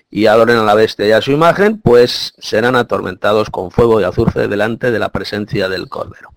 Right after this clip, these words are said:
de los ángeles y del Cordero. Eso es sencillamente lo que va a ocurrir. Eh, van a recibir la marca de la bestia todos estos millones de evangelocos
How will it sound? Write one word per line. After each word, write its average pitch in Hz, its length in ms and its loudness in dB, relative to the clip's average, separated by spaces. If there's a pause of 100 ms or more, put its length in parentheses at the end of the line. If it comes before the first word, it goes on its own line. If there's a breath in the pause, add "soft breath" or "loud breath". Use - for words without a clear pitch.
(360)
de 90 140 -8
los 85 180 -4
ángeles 123 520 -6
y 107 180 0
del - 200 -4
Cordero. - 380 -12 (160)
Eso 131 400 0
es 120 160 0
sencillamente 104 580 -4
lo 101 120 0
que 107 60 -4
va 98 80 0
a 98 40 -2
ocurrir. 131 400 0 (920)
Eh, 120 140 0
van 123 180 4
a 117 140 2
recibir 110 640 0
la 107 280 2
marca 180 760 2
de 113 320 0
la 104 120 4
bestia 123 520 2
todos 147 500 2
estos 123 340 0
millones 110 720 -2
de 107 360 2
evangelocos 101 1120 -2